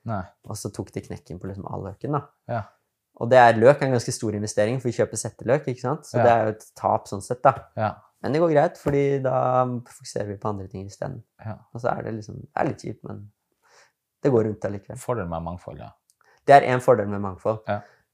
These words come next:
Speaker 2: En annen fordel er at, eh, vi er jo helt avhengig av å drive med det som kalles vekstskifte.
Speaker 1: Ja.
Speaker 2: Det betyr at vi dyrker ikke én ting på samme sted to år på rad.
Speaker 1: Nei.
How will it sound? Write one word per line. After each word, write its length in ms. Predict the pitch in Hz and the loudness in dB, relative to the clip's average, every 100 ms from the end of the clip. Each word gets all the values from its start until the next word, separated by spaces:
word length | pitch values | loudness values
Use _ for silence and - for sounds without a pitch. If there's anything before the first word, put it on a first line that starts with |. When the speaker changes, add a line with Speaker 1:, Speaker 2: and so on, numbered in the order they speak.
| _ | _
Speaker 2:
En 100 | 123 | 0
annen 180 | 127 107 | 2 2
fordel 320 | - 110 156 180 | -2 0 2 2
er 160 | 127 | 2
at, 220 | 120 - 117 | 2 0 -2
eh, 260 | 117 113 110 | 0 0 -4
vi 320 | 110 113 113 - - | -6 -6 -8 -12 -6
er 160 | 107 110 | -2 -2
jo 60 | |
helt 180 | 110 107 - | -4 -8 -2
avhengig 460 | 123 98 98 98 98 | 0 0 -2 -10 -8
av 60 | |
å 40 | 104 | -8
drive 200 | 104 98 | -8 -10
med 120 | 98 | -12
det 100 | 98 | -12
som 100 | 98 | -6
kalles 200 | 98 98 | -6 -6
vekstskifte. 720 | 82 - - - - - 127 - _ _ _ | -10 -16 -20 -18 -16 2 2 2 _ _ _
Speaker 1:
Ja. 160 | 156 196 | 0 2
Speaker 2:
Det 120 | 110 107 | 2 -2
betyr 300 | 110 110 104 | -2 -2 -2
at 120 | 104 | -2
vi 80 | 107 | -6
dyrker 420 | 113 98 - 101 | -8 -10 -12 -10
ikke 160 | 104 - | -8 -2
én 240 | 101 104 | -2 -2
ting 160 | - 92 | -8 -10
på 100 | 110 | -10
samme 340 | - 110 90 101 | -6 -6 -6 -10
sted 360 | - 95 98 - _ _ _ _ _ - | -4 -4 -4 -10 _ _ _ _ _ -12
to 100 | 104 | -6
år 160 | 98 95 | -4 -4
på 180 | - | 0
rad. 220 | 104 107 92 _ | 2 2 -2 _
Speaker 1:
Nei. 180 | 123 | -8